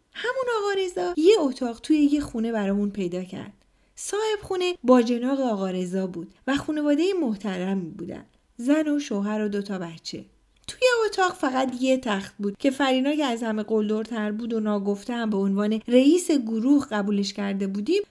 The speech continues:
روی اون تخته می‌خوابید. ما سه تا،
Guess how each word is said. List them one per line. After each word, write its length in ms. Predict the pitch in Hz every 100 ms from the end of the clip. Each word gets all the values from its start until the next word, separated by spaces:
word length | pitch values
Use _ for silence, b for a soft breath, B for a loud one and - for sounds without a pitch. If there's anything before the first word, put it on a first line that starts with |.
| _
روی 240 | - 330 359
اون 220 | 269 247
تخته 460 | - 226 190 - 208
می‌خوابید. 760 | 208 202 - 143 151 196 - - _ _ -
ما 180 | 247 403
سه 220 | - 349
تا، 260 | 349 339